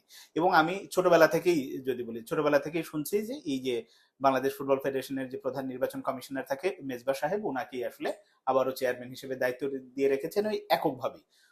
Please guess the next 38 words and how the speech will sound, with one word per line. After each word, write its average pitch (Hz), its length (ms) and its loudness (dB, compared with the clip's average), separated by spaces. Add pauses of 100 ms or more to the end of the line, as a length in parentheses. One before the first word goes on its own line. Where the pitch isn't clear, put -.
(140)
তো 180 80 4
উনি 180 240 2
এখন 170 220 6
পর্যন্ত 170 400 -2
কোনো, 156 260 2
যেহেতু 147 260 -2
কমিটিতে 139 420 2
অন্য 139 240 -2
কেউ 156 220 -4
নাই, 147 200 0
উনি 139 200 -4
সভা 131 300 2
করেনি, 135 340 -2
কিছু - 260 -18
করেনি, 208 300 -4
জানি - 300 -8
না। - 60 -20 (240)
অথচ 190 420 4 (540)
এর 151 160 4
মধ্যে 156 320 0
এই 160 260 0
যে 139 80 0
বসুন্ধরা 139 500 2
কিংস 139 300 -4
আবাহনী 127 640 2
সর্বশেষ 123 540 -6
যেটা 120 260 -4 (380)
ম্যাচে 117 240 -6
হয়েছে 113 580 -4
কিংস 127 240 -6
এরিনাতে, 110 560 -6 (320)
এর 135 140 4
আগে 131 180 2
মোহামেডানের 139 480 0
সাথে 123 260 -8
হয়েছে, 120 400 -4
কুমিল্লাতে 151 640 0
হয়েছে, 117 500 -8